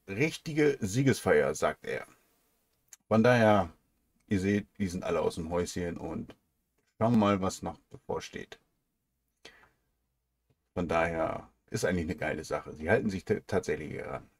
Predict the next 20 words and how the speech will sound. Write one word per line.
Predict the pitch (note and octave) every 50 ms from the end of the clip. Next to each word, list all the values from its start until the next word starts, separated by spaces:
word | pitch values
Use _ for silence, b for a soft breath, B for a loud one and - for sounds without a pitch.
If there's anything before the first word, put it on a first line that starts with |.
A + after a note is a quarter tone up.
| _ -
Ripple | F#2 B2 E3+ - - D#3 C3 B2 A2 F#2+ F2+ E2
V | F2 F2+ G#2+ A#2+ G#2+ -
P | - A#2+ B2 A#2 A2 G2+ F#2+ F2+ - B1 E2+
sagt, | F#2 F2+ G2 A#2 B2 G2+ E2+ D2+ -
dass | - F2+ - - -
die | G#2 F#2+ F2+
nächsten | F2+ G#2+ C#3+ C#3 - - C#3 C3
zwei | - - G2 G2
Jahre | G2 F2+ F#2 G2+ F#2+ F#2
ein | - F2+ F2+ D#2+
Wendepunkt | F#2 G2+ A#2 A2+ G2 - - G#2 G#2 G2+
für | - - -
die | - E2+ D#2+ E2 E2+ D#2+ - _ - - -
Masseneinführung | - - G2 A2+ - - A#2 - - F#2 F#2 - - F#2+ F#2 F#2+ F2+
von | - F#2+ E2+ F2 F2
Kryptowährung | - - D3 C3 - A#2 F#2+ E2 E2+ E2 D#2+ D#2+ D#2+
sein | - E2 D#2 D2 C#2
könnte. | - - - - - - - - - _ B B B B B B B B B B
Gut, | - D3 D3 C#3+ - -
ähm, | - B2 A#2+ A2+ A#2 A#2 G#2 -